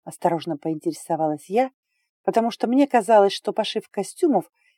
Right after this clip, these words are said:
дело, требующее гораздо больше времени и усилий, чем готовка. «Мадам Ботье не так капризна и склочна, как наш главный повар», с усмешкой заметил Август и быстрым шагом двинулся по коридору.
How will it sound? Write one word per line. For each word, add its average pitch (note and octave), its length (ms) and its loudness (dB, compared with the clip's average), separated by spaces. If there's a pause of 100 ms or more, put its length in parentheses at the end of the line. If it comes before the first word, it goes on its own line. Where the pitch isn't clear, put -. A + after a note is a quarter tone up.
(120)
дело, C4+ 320 6
требующее B3 600 -2
гораздо G#3+ 460 2
больше E3 300 -6
времени G3+ 460 -2
и - 140 -6
усилий, G3+ 540 -2 (300)
чем A3 240 0
готовка. D#3 580 0 (300)
«Мадам D3 460 0
Ботье E3 460 -4
не F3 180 0
так D3 240 -2 (100)
капризна D3+ 520 -2
и D3+ 160 -6
склочна, E3 680 -4
как - 200 -4
наш D#3 240 2
главный D3 360 2
повар», - 380 -8 (560)
с - 160 -14
усмешкой A#3 520 -2
заметил F3+ 500 0 (100)
Август G3+ 480 2 (380)
и A#3 100 -4
быстрым G#3+ 380 -2
шагом A3 400 4
двинулся G3 460 -2
по - 100 -20
коридору. F#3+ 560 -2